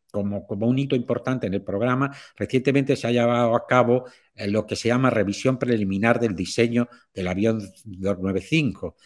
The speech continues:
eh, por representante de la empresa desa y del ministerio. Es, esto es un hito clave en cualquier programa al demostrar que el diseño inicial cumple con todos los requisitos del sistema y establece las bases para proceder con el diseño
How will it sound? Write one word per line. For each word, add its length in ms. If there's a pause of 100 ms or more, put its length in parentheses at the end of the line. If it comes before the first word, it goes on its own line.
(340)
eh, 420 (200)
por 160
representante 640
de 60
la 60
empresa 360
desa 220
y 40
del 160
ministerio. 580 (460)
Es, 240
esto 300
es 120
un 60
hito 200
clave 280
en 100
cualquier 340
programa 340
al 80
demostrar 540
que 80
el 100
diseño 400
inicial 480 (380)
cumple 880 (100)
con 200
todos 200
los 120
requisitos 480
del 100
sistema 520 (180)
y 140
establece 680
las 140
bases 280
para 300
proceder 600 (320)
con 160
el 100
diseño 680